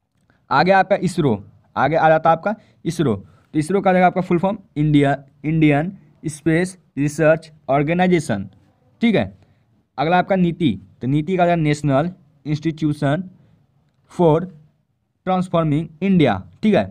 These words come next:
National Institution for Transforming India।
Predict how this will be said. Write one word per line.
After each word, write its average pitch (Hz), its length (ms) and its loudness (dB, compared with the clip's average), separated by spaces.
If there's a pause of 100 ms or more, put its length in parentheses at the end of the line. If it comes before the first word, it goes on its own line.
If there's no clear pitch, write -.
(160)
National 143 440 0 (320)
Institution 156 680 -2 (220)
for 165 220 4 (240)
Transforming 160 600 -2 (140)
India। 147 340 2